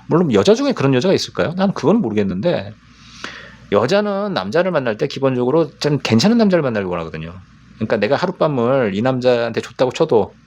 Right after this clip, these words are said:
어, 하루의 쾌락을 줬다고 쳐도 여자가 갖고 싶은 마음은 뭐냐면 굉장히 수준이 높은 오빠한테 줬다고 생각하고 싶은 그 마음이 있단 말이에요. 그렇게 또 접근을 했을 거고, 그 남자는. 음, 외제차 타서 뭐 벤츠, 뭐 흔히 말하는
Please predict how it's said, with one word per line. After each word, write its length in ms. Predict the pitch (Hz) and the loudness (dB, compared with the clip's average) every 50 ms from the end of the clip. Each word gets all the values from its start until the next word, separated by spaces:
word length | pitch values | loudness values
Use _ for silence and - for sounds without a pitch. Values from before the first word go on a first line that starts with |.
| _ _ _ _ - | _ _ _ _ -14
어, 220 | - - 113 120 - - - - - - - - _ _ | -12 -12 -12 -12 -14 -18 -20 -20 -20 -20 -20 -20 _ _
하루의 540 | - 139 139 135 135 135 131 131 123 113 - | -4 0 2 2 4 4 4 4 4 2 0
쾌락을 260 | - 165 170 156 156 | 0 0 2 2 2
줬다고 300 | - - - - 127 127 | 0 0 0 0 0 0
쳐도 520 | - - 135 135 170 170 151 113 92 95 - _ _ - _ - - - - - - | 0 -2 0 2 4 4 4 4 2 0 -6 _ _ -20 _ -20 -20 -20 -20 -6 0
여자가 460 | 104 104 110 117 170 170 165 165 160 135 | 2 2 4 4 2 2 2 2 0 0
갖고 260 | - - - - 151 | -2 -6 -4 -2 -2
싶은 220 | - - 170 165 | -2 0 0 0
마음은 220 | 139 95 101 127 127 | 2 2 0 0 -2
뭐냐면 640 | 104 90 95 95 92 104 139 160 147 110 92 92 - - | -4 -4 -4 -4 -4 -4 -2 -2 -2 -4 -4 -8 -8 -6
굉장히 800 | - - 127 143 156 160 160 160 156 156 156 160 165 170 175 180 - | -2 0 0 2 2 2 2 0 0 0 -2 -2 -4 -4 -4 -6 -6
수준이 340 | - - - 196 190 190 151 | -6 -4 -2 2 2 2 2
높은 220 | 117 104 - 143 127 | 2 0 0 0 0
오빠한테 300 | 110 - 117 107 - - | 2 0 -2 -2 -2 -4
줬다고 300 | - - - 110 98 101 | -6 -4 -2 -2 -2 0
생각하고 320 | - 120 - - 117 104 | 0 -2 -2 -2 -2 -2
싶은 200 | - - - 110 | -2 -2 -4 -4
그 80 | 101 98 | 0 0
마음이 200 | 92 90 98 95 | 0 0 0 0
있단 160 | - - 107 | -2 -2 0
말이에요. 540 | 104 104 101 - - 104 104 101 101 120 117 113 - - - - - - | 0 0 -2 -2 -6 -8 -10 -12 -12 -14 -16 -18 -20 -20 -20 -20 -12 -4
그렇게 220 | - - 107 - - | -2 -2 0 -2 -2
또 80 | - 101 | -2 -2
접근을 320 | - - - - 120 110 | -4 -2 -2 -2 -2 -2
했을 160 | 131 151 - 190 | -2 -4 -2 0
거고, 220 | - 156 117 107 | 0 -2 -2 -2
그 80 | - 95 | -4 -4
남자는. 400 | 92 90 92 - 101 - - - - - - - - - - - - - - - - - - - - - - | -2 -2 -4 -6 -8 -8 -8 -10 -12 -14 -16 -18 -20 -20 -20 -20 -20 -20 -20 -20 -20 -20 -20 -20 -20 -12 -8
음, 180 | 98 95 95 98 - - | -8 -6 -6 -8 -8 -4
외제차 300 | 101 101 98 92 - - - | -2 -2 -2 -2 -4 -8 -8
타서 480 | - - 101 - 98 95 95 107 135 127 - | -6 -6 -4 -4 -4 -4 -4 -4 -6 -8 -8
뭐 140 | 123 107 95 | -8 -6 -6
벤츠, 440 | - - 98 92 - - - - 87 | -4 -4 -4 -2 -2 -2 -4 -2 -2
뭐 380 | 85 85 92 - - 107 101 - - - - - - - - - - - | -4 -4 -4 -4 -6 -8 -8 -12 -14 -16 -18 -20 -18 -16 -14 -14 -10 -4
흔히 160 | - 131 120 | 0 2 2
말하는 360 | 110 101 92 92 92 90 95 | 2 2 2 0 -2 -6 -8